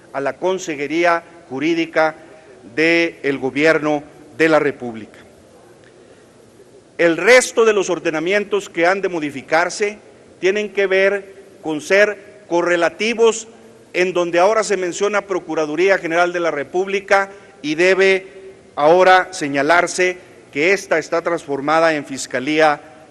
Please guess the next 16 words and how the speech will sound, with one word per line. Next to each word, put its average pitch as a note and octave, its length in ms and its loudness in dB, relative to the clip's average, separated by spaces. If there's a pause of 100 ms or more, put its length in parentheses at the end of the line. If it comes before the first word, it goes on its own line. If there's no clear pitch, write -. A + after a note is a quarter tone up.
(160)
General C#3 560 0 (360)
de C3+ 100 -6
la C#3 100 -4
Nación. A#2+ 420 -10 (760)
Estos G3+ 320 -2
son, G3+ 360 2 (1600)
colegas F3 440 2
diputadas D#3+ 880 -2
y C#3 100 -8
diputados, D#3 760 0 (560)
los D#3 160 -6
aspectos G3+ 580 -2
más G3+ 240 -4
trascendentes F#3+ 760 0
de C#3+ 80 -2
la C3+ 280 2